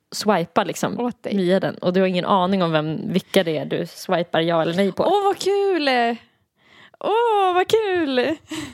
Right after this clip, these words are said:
Speaker 2: Vad uppbyggande.
Speaker 1: Och jag tänker att jag ska skita både i na-, att läsa upp både namn och ålder också.
Speaker 2: Ja.
Speaker 1: Eh, för att då kan du inte höra om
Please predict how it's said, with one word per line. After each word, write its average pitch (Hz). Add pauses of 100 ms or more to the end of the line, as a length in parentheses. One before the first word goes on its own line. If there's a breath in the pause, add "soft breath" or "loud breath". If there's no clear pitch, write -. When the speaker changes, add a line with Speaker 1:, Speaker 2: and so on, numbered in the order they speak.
(760 loud breath)
Speaker 2:
Vad -
uppbyggande. 330
Speaker 1:
Och 240
jag 233
tänker 285
att 208
jag 180 (520)
ska 208
skita 214
både 185
i 185
na-, 214
att -
läsa 190
upp 175
både 180
namn 190
och -
ålder 196
också. - (120)
Speaker 2:
Ja. 277 (420 loud breath)
Speaker 1:
Eh, 180
för -
att 196
då 202
kan 214
du 214
inte 202
höra 175
om 160